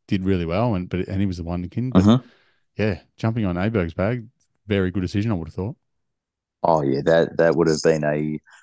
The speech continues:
Speaker 2: a bidding war, and, uh, they would have had to put together their presentations as all the caddies, uh,
Speaker 1: Yeah.
Speaker 2: applying to, uh, to Ludwig for, for that spot, 'cause that'll be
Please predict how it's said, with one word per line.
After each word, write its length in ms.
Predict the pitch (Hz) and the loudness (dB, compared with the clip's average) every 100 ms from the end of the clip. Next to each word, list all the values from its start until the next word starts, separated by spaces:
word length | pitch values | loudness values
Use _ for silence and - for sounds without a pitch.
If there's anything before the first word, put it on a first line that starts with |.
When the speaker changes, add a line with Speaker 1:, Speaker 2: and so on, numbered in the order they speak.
| - _ | -20 _
Speaker 2:
a 80 | 92 | -2
bidding 400 | 92 110 98 87 | 2 6 6 6
war, 440 | 82 85 82 78 | 6 6 6 6
and, 220 | 76 80 78 | 2 -4 -4
uh, 260 | 78 76 | -4 -2
they 100 | 80 | -2
would 140 | 85 87 | -2 -4
have 80 | - | -4
had 160 | 85 | -4
to 100 | 87 | -6
put 180 | - 104 | -6 -4
together 300 | 87 90 87 | 0 0 0
their 160 | 85 85 | -2 -4
presentations 800 | 92 85 85 85 87 - 85 | -6 -10 -8 -6 -6 -6 -10
as 220 | 80 78 - - | -10 -10 -12 -14
all 200 | 82 82 | -8 -6
the 100 | 80 | -6
caddies, 500 | - 85 82 85 - | -4 0 2 2 2
uh, 100 | 87 | 0
Speaker 1:
Yeah. 240 | 80 80 80 - _ _ _ _ - | 0 -2 -8 -20 _ _ _ _ -14
Speaker 2:
applying 520 | - - 95 87 82 | -8 -2 2 2 0
to, 300 | - 82 82 | 2 4 6
uh, 300 | 82 82 71 - _ | 4 2 -2 -8 _
to 60 | 80 | -4
Ludwig 400 | 78 82 85 78 - | -2 -2 -4 -6 -8
for, 340 | 85 80 - _ _ - | -6 -6 -8 _ _ -8
for 60 | |
that 200 | 80 82 | -4 -4
spot, 300 | - 92 110 | -2 -2 -2
'cause 160 | - 82 | -6 -2
that'll 240 | 82 82 | 0 0
be 500 | 76 78 73 78 76 | -2 -4 -4 -4 -6